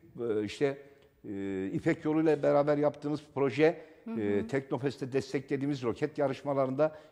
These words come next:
Speaker 1: üçüncülük, ikincilik alan projelerimiz, e, üniversiteden üçüncülük aldığımız projelerimiz. Birçok projede çok şükür maddi desteği üniversitemizin yapmış olduğu bütün projelerin neredeyse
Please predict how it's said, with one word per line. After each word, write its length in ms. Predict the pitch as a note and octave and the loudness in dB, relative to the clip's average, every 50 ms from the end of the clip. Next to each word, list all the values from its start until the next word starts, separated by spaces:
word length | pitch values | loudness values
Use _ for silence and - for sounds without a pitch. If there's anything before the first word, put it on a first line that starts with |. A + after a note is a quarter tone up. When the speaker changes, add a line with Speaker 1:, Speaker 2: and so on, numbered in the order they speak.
| - | -10
Speaker 1:
üçüncülük, 580 | B2 A2 - - C#3+ C3+ A#2+ C3 C#3 C#3 A#2+ B2 | -10 -8 -4 -2 -2 -2 0 0 0 0 -2 -2
ikincilik 560 | A#2+ - C3+ C3+ B2+ A#2+ C3 C3+ C3+ C3 - - | -6 -4 -4 -4 -2 -2 -2 -4 -4 -4 -6 -4
alan 360 | - C#3+ C3+ C#3 C#3 C#3+ D3 - - - - - - | -2 0 2 2 2 0 -2 -6 -16 -20 -20 -12 0
projelerimiz, 720 | C#3 D#3+ D#3+ C#3 C#3+ D3+ C#3 C3 A#2 G#2+ G2+ F2 - - - - _ _ _ _ _ | 2 4 4 6 4 4 6 6 4 4 2 -4 -6 -12 -18 -20 _ _ _ _ _
e, 40 | A#2 A2+ | -6 -4
üniversiteden 880 | G#2 G2+ G2+ G2+ - D3 C#3+ D3 D3+ D3 - - C3+ C3 D3 D3 D#3 - - - | -2 -2 -2 -2 0 2 4 4 4 4 2 -4 -2 0 0 0 0 -4 -8 -12
üçüncülük 500 | A2 - - C3 B2+ C3 C#3 C#3+ C#3 - - - - - - - | -10 -6 -4 -4 -4 -2 -2 -2 -4 -4 -10 -20 -20 -20 -18 -6
aldığımız 440 | - C#3+ D3 B2+ B2 C3 B2+ C#3 C3+ - - | 0 0 2 2 2 0 -2 -2 -4 -6 -2
projelerimiz. 520 | A#2+ C3 C#3 D3 E3 D#3 D3+ C3+ A2+ G2 - - - - - - | -2 -2 0 2 2 2 2 0 0 -4 -8 -16 -20 -16 -2 0
Birçok 380 | A3+ G#3+ - C#4 C4 - - | 0 2 2 2 0 0 0
projede 540 | - B2+ A2 F#2 F2 G2+ F#2 F#2+ D3 A#3 - - - - - - _ _ _ _ - | 0 0 0 2 2 0 0 2 0 0 -2 -8 -16 -20 -20 -20 _ _ _ _ 0
çok 240 | - C#4 B3+ F3+ - | 2 2 2 2 -2
şükür 340 | - D#3 B2 - B2+ G2+ D#2+ - - - _ _ _ | -6 -8 -6 -4 -4 -4 -4 -8 -14 -20 _ _ _
maddi 400 | A2+ D3 F#3 F#3 E3+ F#3+ A3 G#3 | 4 4 6 4 4 -2 -2 4
desteği 640 | G#3+ F3+ D3+ - - - D#3+ D3 D3 E3+ - - - - | 4 4 4 4 2 4 6 6 6 4 2 -4 -10 -8
üniversitemizin 720 | C3 C3+ D3 F3 F#3+ F#3 F#3 - D#3+ D3+ D3 C3+ B2+ C#3 | -4 0 6 6 6 6 6 2 0 0 0 0 -2 0
yapmış 420 | C#3+ D#3+ E3+ E3+ - E3 C#3 - D#3 | 0 0 0 0 -4 -10 -8 -2 -2
olduğu 400 | D3 C3+ B2 B2 C3 D3+ D3+ - - - - _ _ _ | 0 0 0 -2 -2 -4 -4 -6 -14 -20 -20 _ _ _
bütün 300 | D3+ D#3 - - C4+ A#3+ | -8 -6 -6 -6 -6 -4
projelerin 540 | E3 E3 E3 C#3+ C3+ D3 C#3+ C#3+ D3 D#3+ - - - - - - _ _ - | -2 0 0 2 2 4 4 4 2 0 -4 -10 -18 -20 -20 -20 _ _ -4
neredeyse 680 | C#3+ F3 A3+ B3+ A#3 G3+ F3 E3+ C#3+ F#3 G3+ - - | 2 6 8 8 8 8 4 2 0 -2 -2 -4 -4